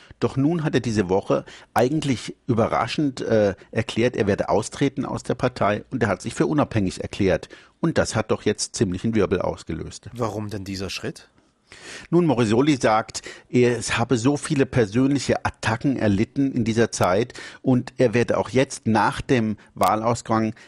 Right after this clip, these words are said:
Speaker 1: nach wie vor persönlich für das Desaster seiner, äh, Partei verantwortlich gemacht. Man schiebe ihm praktisch die Schuld in die Schuhe und er sagt, das sei so unliberal, dieses Verhalten,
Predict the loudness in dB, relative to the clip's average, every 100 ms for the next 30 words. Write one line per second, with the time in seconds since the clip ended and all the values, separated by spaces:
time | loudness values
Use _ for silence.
0 | _ 0 2 2 -2 0 -2 0 -2 2
1 | 2 2 0 0 0 0 0 0 2 0
2 | 0 0 0 2 0 -2 -18 -20 -4 0
3 | 0 2 -2 0 0 0 -2 -2 -2 -2
4 | 0 -2 -4 -2 0 2 -2 -6 -16 -16
5 | -14 -2 0 0 -2 -2 0 0 0 -2
6 | -2 -6 -6 -8 -4 0 0 0 -4 -4
7 | -6 -2 2 2 2 -4 -20 -4 -2 -2
8 | -2 2 2 2 -4 -10 -2 -2 -2 -4
9 | -2 0 0 0 2 0 2 0 2 0
10 | 0 2 0 0 -4 -6 -6 0 0 0
11 | -2